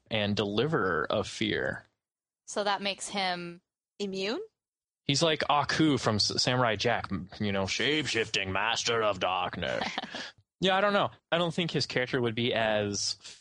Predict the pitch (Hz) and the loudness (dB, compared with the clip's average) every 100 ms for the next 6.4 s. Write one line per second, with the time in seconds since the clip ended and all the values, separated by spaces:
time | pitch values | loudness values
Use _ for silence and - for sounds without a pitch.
0 | _ _ _ _ - 123 131 - - 151 | _ _ _ _ -2 0 0 -2 -2 -2
1 | 147 151 151 123 110 104 - - 110 107 | 0 -2 0 2 2 0 -2 0 2 4
2 | 113 120 - - _ _ - 117 120 110 | 4 0 -4 -20 _ _ -2 0 2 4
3 | 101 95 - 95 87 82 85 95 98 - | 4 2 2 2 2 0 0 0 2 2
4 | 156 135 107 117 110 101 98 92 175 - | 2 2 2 2 4 4 0 0 -4 -2
5 | 123 92 127 104 92 90 87 - - - | -2 0 0 0 -2 -2 0 0 0 0
6 | - 135 254 | -2 -4 -6